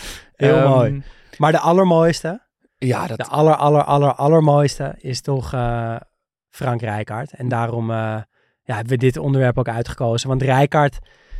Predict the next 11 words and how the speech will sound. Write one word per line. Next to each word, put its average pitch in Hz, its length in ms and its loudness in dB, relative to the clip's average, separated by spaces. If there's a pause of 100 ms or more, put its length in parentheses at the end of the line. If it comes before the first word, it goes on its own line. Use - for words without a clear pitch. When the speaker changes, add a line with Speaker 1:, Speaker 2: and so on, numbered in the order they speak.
(340)
Speaker 1:
ja, 104 220 -12
even 139 300 -2
kort 165 360 2
een 151 120 -4
tipje 147 280 -2
van 143 140 -4
de 135 60 -2
sluier 139 380 0
dan 135 180 -2
toch. 151 320 0 (840)
Ehm, 120 720 -2